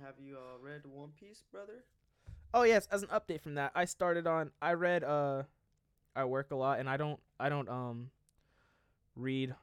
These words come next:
Speaker 2: on my lunches like I should, but I'm on chapter
Speaker 1: He's a slow reader.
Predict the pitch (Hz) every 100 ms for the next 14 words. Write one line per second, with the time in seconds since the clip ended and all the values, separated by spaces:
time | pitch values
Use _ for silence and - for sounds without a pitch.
0 | _ - 123 117 120 117 120 120 - -
1 | - 120 123 113 - 120 113 117 _ _
2 | _ _ _ 107 113 139 131 117 - 113
3 | 117 - 123 120 123 120 120 _ _ 156
4 | 151 151 156 147 139 127 127 123 131